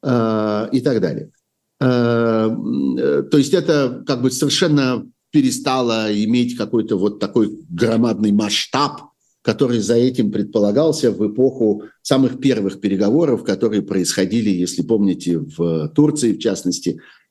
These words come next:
и на территории Белоруссии в самые первые недели войны. Тогда казалось, что Абрамович, который является в этой ситуации таким личным представителем Путина,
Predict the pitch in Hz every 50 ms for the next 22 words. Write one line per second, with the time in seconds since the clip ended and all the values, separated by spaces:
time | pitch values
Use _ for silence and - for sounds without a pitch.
0 | _ - 135 123 123 117 110 101 98 - 101 95 - - 101 98 95 113 101 90
1 | 90 80 95 98 104 113 160 175 156 - - 120 104 - - - - _ _ _
2 | - 98 95 107 113 107 104 101 101 92 - - 123 117 117 110 104 107 113 117
3 | 98 101 90 92 90 87 95 101 95 104 104 90 90 85 80 92 98 113 151 190
4 | 185 165 135 104 80 - 95 80 80 82 104 123 131 123 101 82 78 95 107 110
5 | 98 - - - 78 78 73 82 82 87 104 110 101 101 - - 80 76 85 80
6 | 82 82 82 82 90 90 82 - - 80 71 90 87 - 85 78 - - 98 90
7 | - - - - - 87 104 98 95 104 107 98 - - 95 85 - 92 87 -
8 | - 101 95 90 - 95 87 92 - 160 160 156 151 120 104 -